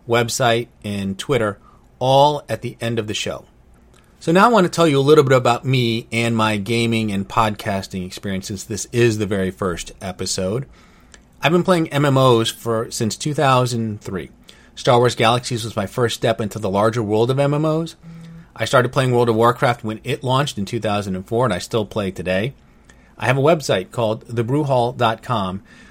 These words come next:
where occasionally I'll blog about the Hunter class in World of Warcraft and anything to do with Star Wars The Old Republic.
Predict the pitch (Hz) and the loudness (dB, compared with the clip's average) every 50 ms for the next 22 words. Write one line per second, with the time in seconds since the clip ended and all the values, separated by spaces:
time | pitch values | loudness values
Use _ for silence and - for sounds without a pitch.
0 | - - - 165 170 165 - - - 175 180 196 202 196 170 180 170 160 160 151 | -14 -6 -4 -2 -2 -4 -6 -8 -2 0 2 4 4 4 4 2 2 2 2 2
1 | 139 127 127 117 117 117 113 110 113 110 - 101 92 - 127 123 135 127 - 139 | 2 2 4 4 4 4 2 2 0 0 -2 -4 -8 -6 -6 -6 -6 -4 -2 0
2 | 131 131 - 131 117 117 120 117 110 107 110 107 110 - 123 113 104 - - _ | 0 0 -2 -2 -2 -2 -2 -2 -2 -2 -2 -2 -2 -2 -2 -4 -4 -4 -8 _
3 | _ - - 160 156 156 151 127 - - 131 135 139 135 - 139 127 123 117 - | _ -8 -4 -2 -2 -2 -2 -4 -6 -4 -2 -2 -2 -2 -2 -2 -4 -4 -4 -6
4 | 123 113 110 120 120 117 117 117 113 101 101 104 101 - - - - - 120 113 | -6 -6 -2 0 0 2 2 0 0 -2 -4 -6 -6 -10 -12 -10 -6 -2 0 0
5 | 113 113 107 104 107 104 104 98 - 113 110 107 - 104 95 92 90 87 95 92 | 0 0 0 -2 -2 -2 -4 -4 -6 -8 -8 -8 -8 -10 -10 -10 -10 -10 -12 -12
6 | - - 139 131 110 92 82 | -8 -6 -4 -4 -4 -6 -10